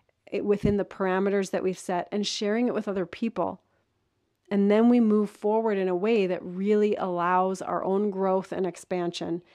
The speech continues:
and makes it stick, makes it permanent, so that it becomes our new identity and it's just who we are. It's just what we do 'cause that's who we are.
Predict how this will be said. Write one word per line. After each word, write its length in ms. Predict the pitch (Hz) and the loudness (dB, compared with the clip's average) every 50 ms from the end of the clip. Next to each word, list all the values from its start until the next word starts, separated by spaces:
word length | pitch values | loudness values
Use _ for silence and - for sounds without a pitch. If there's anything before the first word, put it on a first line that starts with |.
| _ _ _ | _ _ _
and 300 | - 208 202 202 202 202 | -4 0 2 2 4 4
makes 340 | 202 202 220 226 226 - - | 6 6 4 4 2 -2 -6
it 460 | 220 - - - 190 196 202 - - _ - | -6 -4 -2 -2 -2 -2 -2 -4 -8 _ -20
stick, 640 | - - - - - - 202 175 - - - - - _ _ _ _ _ _ | -20 -18 -18 -10 -4 -2 -2 -2 -2 -4 -12 -20 -20 _ _ _ _ _ _
makes 280 | - 214 214 214 - - | -2 -2 -2 0 0 0
it 180 | 226 - - | -2 -2 -4
permanent, 680 | - - - 220 214 214 208 180 170 160 165 - - - _ _ _ _ _ | -10 -6 0 2 2 4 4 2 0 -2 -4 -8 -10 -16 _ _ _ _ _
so 280 | - - - 220 208 202 | -10 -4 0 2 2 2
that 160 | 202 196 - - | 2 0 0 2
it 160 | 233 226 - | 0 0 2
becomes 640 | 254 247 - - - - 208 214 214 220 226 233 202 - | 0 -4 -4 -6 -6 -2 0 0 2 0 0 -2 -4 -2
our 200 | - 202 202 202 | 0 0 2 4
new 200 | 202 196 196 196 | 4 6 4 4
identity 640 | 185 185 180 185 180 180 208 208 254 269 285 - - | 4 2 0 0 0 0 0 0 0 0 -2 -2 0
and 100 | 208 202 | 0 0
it's 160 | 185 180 - | 0 -2 -4
just 220 | - 208 202 - - | -6 -6 -6 -6 -4
who 180 | - 254 254 | -2 0 0
we 220 | 247 226 240 226 214 | 2 2 2 2 4
are. 380 | 208 190 170 160 156 156 - _ _ _ _ | 4 4 2 2 -2 -4 -10 _ _ _ _
It's 180 | - 220 - - | -10 -10 -10 -8
just 240 | - 254 247 - - | -6 -8 -6 -2 -2
what 140 | 233 - - | -2 0 0
we 120 | 233 214 | 0 -2
do 280 | 185 247 269 240 190 170 | 0 0 0 2 0 0
'cause 180 | - 185 170 | -2 -6 -6
that's 260 | - 175 175 170 - | -4 -4 -4 -4 -4
who 140 | - 202 202 | -2 -2 0
we 180 | 196 202 190 185 | 2 2 2 2
are. 320 | 170 165 185 185 170 - | 2 0 -2 -4 -8 -12